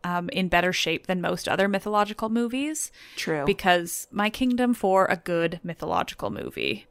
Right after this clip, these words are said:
Speaker 2: Yeah.
Speaker 1: Uh, they're, they
Speaker 2: And
Speaker 1: don't exist.
Speaker 2: hopefully Madeline Miller signed a contract where she has a lot of cult-, um,
Speaker 1: Yes.
Speaker 2: creative control.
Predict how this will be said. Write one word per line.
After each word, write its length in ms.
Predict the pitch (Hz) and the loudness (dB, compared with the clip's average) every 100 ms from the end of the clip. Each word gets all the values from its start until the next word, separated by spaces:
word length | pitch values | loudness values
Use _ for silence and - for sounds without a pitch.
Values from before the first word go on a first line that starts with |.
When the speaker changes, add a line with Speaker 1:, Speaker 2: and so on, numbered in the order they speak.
| - - | -20 -18
Speaker 2:
Yeah. 400 | 240 - - 143 | -12 -10 -8 2
Speaker 1:
Uh, 40 | - | 2
they're, 220 | 185 196 | 6 6
they 180 | 185 196 | 8 6
Speaker 2:
And 80 | 196 | 6
Speaker 1:
don't 260 | 226 254 247 | 8 8 8
exist. 520 | 370 - 185 185 - | 6 4 2 0 0
Speaker 2:
hopefully 360 | 285 233 226 220 | 2 2 2 2
Madeline 580 | 220 220 208 208 196 | 0 -2 -4 -4 -4
Miller 240 | 185 180 175 | -2 -2 -4
signed 260 | - 170 | -4 -4
a 40 | 165 | -4
contract 500 | - 160 - 139 - | -4 -4 0 -2 -2
where 80 | 147 | -6
she 180 | - | -4
has 140 | 151 135 | -4 -2
a 40 | |
lot 240 | 139 135 139 | 0 0 0
of 280 | 135 - | 0 -4
cult-, 180 | - - - - | -8 -8 -8 -2
um, 120 | 190 | 4
Speaker 1:
Yes. 440 | 170 160 165 135 - | 4 4 -4 -4 -4
Speaker 2:
creative 300 | 180 160 - | -4 -4 -6
control. 420 | - - - - | -12 -10 -10 -12